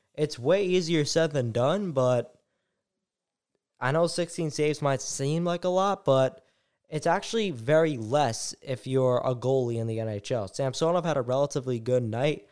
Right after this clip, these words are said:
and the defenseman had a really good night defensively. John Carlson would get a goal to make in the third to make it one nothing Washington. That would be the first goal of the game. And,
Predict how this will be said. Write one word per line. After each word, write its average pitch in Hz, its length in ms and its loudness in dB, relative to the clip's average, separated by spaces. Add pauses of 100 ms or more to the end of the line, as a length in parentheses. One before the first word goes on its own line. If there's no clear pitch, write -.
(220)
and 127 160 -6
the 120 80 -2
defenseman 131 600 -2 (320)
had 131 180 -4
a 120 60 -4
really 120 320 -2
good 117 340 -4
night 113 360 -6 (340)
defensively. 104 680 -6 (460)
John 180 280 2
Carlson 147 760 2
would 131 280 -2
get 135 180 2
a 127 60 4
goal 131 320 2
to 135 100 -4
make 127 340 -2 (160)
in 151 160 0
the 139 120 2
third 139 560 0
to 131 80 -2
make 127 200 -2
it 120 140 -6
one 135 260 0
nothing 131 360 -2
Washington. 135 760 -4
That 123 140 2
would 135 140 2
be 131 80 -4
the 117 100 -2
first 156 420 -2
goal 139 240 0
of 123 60 0
the 120 80 -6
game. 135 400 -4 (440)
And, 139 360 -4